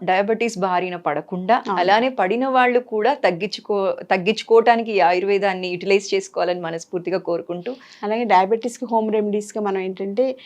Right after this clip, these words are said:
Speaker 1: అమ్మా.
Speaker 2: మెంతుల్ని ఎక్కువ వాడుకోవడం అనేది చాలా అవసరం అమ్మా.
Speaker 1: వచ్చిన
Speaker 2: అలాగే
Speaker 1: వాళ్ళు మెంతులు వాడొచ్చు,
Speaker 2: వాడొచ్చు.
Speaker 1: డయాబెటీస్ ఉన్న వాళ్ళు, I mean
Speaker 2: రాకుండా
Speaker 1: to say,
Speaker 2: కూడా మొదలు
Speaker 1: రాకుండా
Speaker 2: పెట్టుకోవచ్చు.
Speaker 1: కూడా మెంతులు వాడొచ్చు.
Speaker 2: మెంతుల్ని మనం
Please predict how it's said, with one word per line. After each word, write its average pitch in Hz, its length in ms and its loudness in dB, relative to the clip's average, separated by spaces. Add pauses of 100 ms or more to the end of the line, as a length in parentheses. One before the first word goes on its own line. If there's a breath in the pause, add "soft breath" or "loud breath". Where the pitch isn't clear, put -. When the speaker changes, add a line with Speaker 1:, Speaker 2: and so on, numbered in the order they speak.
Speaker 1:
అమ్మా. 180 240 -6
Speaker 2:
మెంతుల్ని 220 520 2
ఎక్కువ 220 300 0
వాడుకోవడం 202 400 0
అనేది 208 260 -4 (100)
చాలా 175 200 2
అవసరం 170 340 -6
అమ్మా. 165 180 -8 (300)
Speaker 1:
వచ్చిన 214 360 4
Speaker 2:
అలాగే 262 160 8
Speaker 1:
వాళ్ళు 262 280 6
మెంతులు 240 380 2
వాడొచ్చు, 202 260 6
Speaker 2:
వాడొచ్చు. 202 220 0
Speaker 1:
డయాబెటీస్ 208 440 6
ఉన్న 196 280 4
వాళ్ళు, 196 360 8
I 311 40 0
mean 370 100 2
Speaker 2:
రాకుండా 208 360 0
Speaker 1:
to - 60 -2
say, - 40 -10
Speaker 2:
కూడా 311 220 -2
మొదలు 190 420 -4
Speaker 1:
రాకుండా 214 160 12
Speaker 2:
పెట్టుకోవచ్చు. 262 380 8
Speaker 1:
కూడా 302 140 4
మెంతులు 220 380 2
వాడొచ్చు. 165 240 4
Speaker 2:
మెంతుల్ని 208 540 -2
మనం 180 520 -4